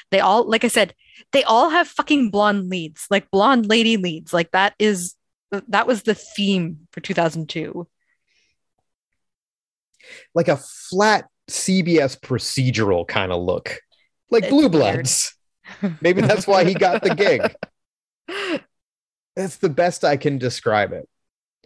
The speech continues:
Speaker 2: Uh, what else is there to say about They? It relies very much on the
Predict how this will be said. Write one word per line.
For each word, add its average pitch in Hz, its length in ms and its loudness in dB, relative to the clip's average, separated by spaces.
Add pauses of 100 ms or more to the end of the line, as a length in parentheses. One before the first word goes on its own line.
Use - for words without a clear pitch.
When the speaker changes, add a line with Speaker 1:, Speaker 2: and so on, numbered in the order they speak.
(800)
Speaker 2:
Uh, 131 280 4
what 170 120 4
else 127 200 0
is 110 100 -6
there 117 100 2
to 107 80 -6
say 120 160 0
about 101 240 0
They? 92 480 -2
It 107 400 2
relies 110 480 2
very 117 400 2
much 107 300 -2
on 95 240 -4
the 95 360 0